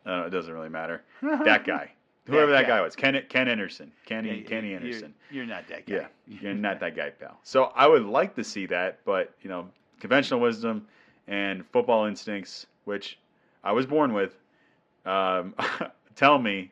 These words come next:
Speaker 1: that it's gonna be K-, K C and the L A Rams. And sources tell me,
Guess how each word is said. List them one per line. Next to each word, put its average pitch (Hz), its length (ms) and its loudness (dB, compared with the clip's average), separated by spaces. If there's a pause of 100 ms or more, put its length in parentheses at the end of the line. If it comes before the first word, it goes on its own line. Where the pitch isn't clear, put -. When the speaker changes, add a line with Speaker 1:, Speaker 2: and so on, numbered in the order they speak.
Speaker 1:
that 98 160 -4
it's 90 100 -18
gonna 101 140 -10
be 92 160 -12
K-, 92 240 -10 (320)
K 98 180 -6
C 85 400 -12
and 85 220 -18
the 87 80 -14
L 82 120 -8
A 80 80 -10
Rams. 80 300 -14
And 156 260 0 (360)
sources 104 440 -4
tell 180 300 2
me, 107 320 -4